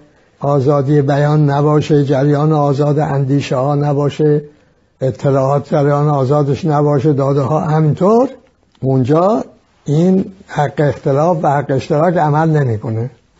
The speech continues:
نتیجه وجدان همگانی می-، ضعیف می‌شه. وجدان‌های تاریخی و علمی و اخلاقی هم ضعیف می‌شود.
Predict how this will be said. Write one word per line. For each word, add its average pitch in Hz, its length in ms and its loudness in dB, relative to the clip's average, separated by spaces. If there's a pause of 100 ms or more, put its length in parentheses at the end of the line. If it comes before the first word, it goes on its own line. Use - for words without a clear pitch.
(200)
نتیجه 147 520 2
وجدان 147 320 0
همگانی 147 560 0
می-، 196 400 0
ضعیف 147 380 0
می‌شه. - 240 -16 (420)
وجدان‌های 147 720 0
تاریخی 151 640 0
و 147 200 2 (480)
علمی 147 400 2
و 147 320 2
اخلاقی 156 500 0
هم 165 180 2
ضعیف 117 340 -2
می‌شود. 120 360 -8